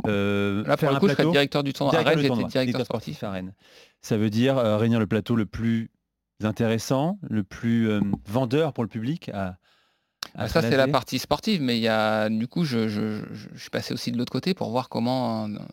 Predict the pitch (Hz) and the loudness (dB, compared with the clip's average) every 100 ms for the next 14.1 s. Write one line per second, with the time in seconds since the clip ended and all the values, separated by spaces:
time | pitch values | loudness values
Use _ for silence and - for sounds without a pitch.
0 | - 117 120 - 123 147 175 120 117 110 | -8 -4 -2 0 0 2 -2 -2 -2 0
1 | 120 123 123 - 123 170 147 113 107 113 | 0 0 0 -2 0 2 2 0 -4 -6
2 | 107 107 - 113 - 110 147 143 110 110 | -6 -6 -6 -8 -8 -6 -2 -2 -4 -6
3 | 107 _ _ - - - 101 104 107 104 | -8 _ _ -20 -20 -12 -10 -6 -4 -4
4 | 104 104 104 107 - - - 107 110 110 | -4 -4 -6 -6 -8 -8 -10 -4 -2 0
5 | 120 131 - - 117 110 107 107 113 113 | 0 -2 -2 -8 -6 -4 -4 -6 -4 -4
6 | 110 107 131 139 117 104 - 113 113 131 | -4 -4 -2 -2 -2 -6 -4 -4 -2 -2
7 | 110 123 110 104 104 - 110 113 113 110 | -4 -6 -4 -4 -8 -10 -8 -6 -6 -8
8 | - 110 113 - 131 - - 117 113 131 | -6 -4 -4 -4 -6 -6 -8 -6 -4 -2
9 | 156 151 120 110 110 - - _ _ - | -2 -4 -8 -8 -8 -10 -20 _ _ -14
10 | - 123 113 - 127 120 120 110 - 143 | -6 -4 -4 -4 -4 -4 -4 -4 0 2
11 | 160 117 101 110 110 110 - 117 117 131 | 2 2 0 -2 -2 -4 -6 -6 -6 -6
12 | 156 165 113 - 117 107 - - - 131 | -4 -4 -6 -6 -6 -6 -8 -6 -2 -2
13 | 117 117 110 143 127 110 135 131 - 107 | -4 -6 -6 -6 -4 -2 -2 -2 -8 -12